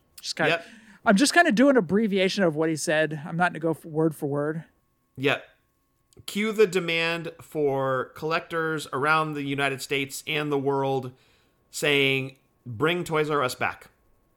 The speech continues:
Speaker 2: Of course, Canada doesn't need to say that 'cause Canada still has Toys R Us. But the rest of us,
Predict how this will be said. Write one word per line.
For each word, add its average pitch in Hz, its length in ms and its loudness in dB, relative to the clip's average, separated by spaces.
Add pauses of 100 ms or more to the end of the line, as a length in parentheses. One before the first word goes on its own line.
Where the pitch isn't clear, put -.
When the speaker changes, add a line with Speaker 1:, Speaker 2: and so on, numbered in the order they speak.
(120)
Speaker 2:
Of - 100 -20
course, 156 160 0
Canada 151 380 -2
doesn't 107 240 -8
need 98 100 -10
to 101 60 -14
say 107 160 -8
that 113 200 -6
'cause 107 200 -14
Canada 110 340 -12
still 123 360 -14
has 202 260 0
Toys 107 260 -10
R 90 160 -10
Us. 165 300 -6 (1040)
But 165 100 -6
the 180 80 -2
rest 247 240 6
of 139 80 -4
us, - 380 -2